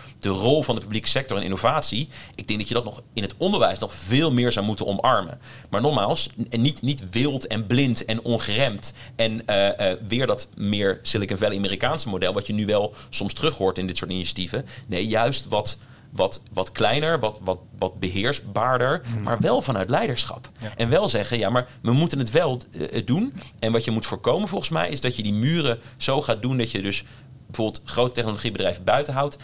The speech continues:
Speaker 1: en dan maar weer alles zelf gaat doen. Dat is ook een soort tegenbeweging die je ziet. Hè, dus dat er wordt gesproken over open source en open access, wat hele belangrijke termen zijn natuurlijk, in, ook in deze discussie. Ik denk fundamenteel belangrijk om die centraal te zetten in je samenwerking met,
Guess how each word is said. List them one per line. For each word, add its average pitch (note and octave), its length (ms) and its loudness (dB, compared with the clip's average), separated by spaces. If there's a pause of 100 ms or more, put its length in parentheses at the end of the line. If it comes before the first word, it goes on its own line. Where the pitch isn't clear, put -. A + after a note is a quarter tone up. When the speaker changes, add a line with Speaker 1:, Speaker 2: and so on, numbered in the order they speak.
(140)
Speaker 1:
en A#2+ 140 0
dan C3+ 120 4
maar C3 100 4
weer B2+ 140 0
alles C3 240 2
zelf E3+ 200 0
gaat E2+ 180 -4
doen. E2 120 -12 (260)
Dat - 160 -4
is - 20 2
ook B2 100 2
een C3+ 60 0
soort G#2+ 160 -2
tegenbeweging F#2+ 480 -2
die F2 100 -6
je D#2+ 80 0
ziet. - 280 -4 (300)
Hè, A#2 120 2
dus B2 100 -2
dat B2+ 100 0
er A#2+ 60 -4
wordt A2 160 -4
gesproken B2+ 480 0
over G2 300 0 (220)
open G#2 280 2
source A#2 340 2
en - 60 -6
open F#2+ 240 0
access, - 320 -2
wat A#2 120 -4
hele G#2+ 220 0
belangrijke G2+ 520 0
termen A2 300 0
zijn F#2 140 -2
natuurlijk, F#2 360 -6 (280)
in, G2 220 -4
ook G#2 140 0
in F2+ 80 -4
deze B2+ 240 0
discussie. C#3+ 480 -2
Ik - 140 -6
denk G2+ 180 -2 (200)
fundamenteel B2+ 1000 0 (180)
belangrijk A2+ 360 2
om A2 100 0
die G2+ 80 2
centraal B2+ 480 0
te A#2 80 -6
zetten - 320 0
in A2+ 120 0
je F#2+ 140 0
samenwerking G2 680 0
met, G2+ 280 0